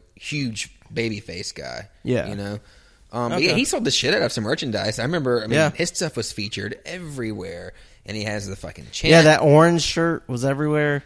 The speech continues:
Speaker 1: Yeah,
Speaker 2: The
Speaker 1: and then
Speaker 2: Demi
Speaker 1: the one
Speaker 2: Moore
Speaker 1: she had
Speaker 2: one.
Speaker 1: was, like, black, and it had, like, the teeth, you know, and all that
Speaker 2: Yeah.
Speaker 1: stuff. Um,
Speaker 2: Um,
Speaker 1: so is he,
Speaker 2: the teeth from Ninja
Speaker 1: is he
Speaker 2: Turtles.
Speaker 1: fired or he
Speaker 2: He's
Speaker 1: quit?
Speaker 2: not fired yet.
Speaker 1: Okay.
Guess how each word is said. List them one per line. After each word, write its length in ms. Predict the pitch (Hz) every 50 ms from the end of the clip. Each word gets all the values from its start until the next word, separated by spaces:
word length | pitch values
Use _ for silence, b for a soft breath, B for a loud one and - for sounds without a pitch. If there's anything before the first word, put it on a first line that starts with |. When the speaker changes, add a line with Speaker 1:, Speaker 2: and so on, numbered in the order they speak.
| -
Speaker 1:
Yeah, 420 | 92 117 147 175 202 208 180 156 135
Speaker 2:
The 100 | - 120
Speaker 1:
and 100 | 123 135
then 80 | 143 143 127
Speaker 2:
Demi 100 | 123 127
Speaker 1:
the 80 | 127 127
one 140 | 127 - 131
Speaker 2:
Moore 60 | 131
Speaker 1:
she 40 | 135
had 80 | 131 -
Speaker 2:
one. 80 | 151
Speaker 1:
was, 80 | 131 127
like, 180 | 131 110 101
black, 400 | - - 107 107 120 127 135 -
and 120 | 139 127 127
it 40 | 120
had, 140 | 127 127
like, 120 | 127 127 _
the 60 | - -
teeth, 420 | - - 101 95 104 104 - - -
you 100 | 113 113
know, 80 | 113 110
and 120 | 113 110
all 60 | 110 113
that 180 | 117 117 - -
Speaker 2:
Yeah. 240 | 127 123 117 107
Speaker 1:
stuff. 60 | 107 - - b b b b b b b b b b b -
Um, 300 | - 139 123 117 110 82
Speaker 2:
Um, 40 | 80
Speaker 1:
so 160 | 117 202 196 190
is 100 | 170 -
he, 100 | 214 165
Speaker 2:
the 80 | 110
teeth 260 | - - 160 156 123
from 200 | - - 139 131
Ninja 200 | 127 127 123 113
Speaker 1:
is 60 | 117 -
he 80 | -
Speaker 2:
Turtles. 220 | 127 123 117 107 -
Speaker 1:
fired 420 | 117 127 160 196 202 208 208 190
or 80 | 151 127
he 100 | 120 110
Speaker 2:
He's 100 | 156 147
Speaker 1:
quit? 60 | 151 170
Speaker 2:
not 160 | 175 185 170 -
fired 300 | 180 175 165 160 143 127
yet. 500 | 123 135 131 117 101 - - - - -
Speaker 1:
Okay. 360 | 120 107 - 110 90 85 87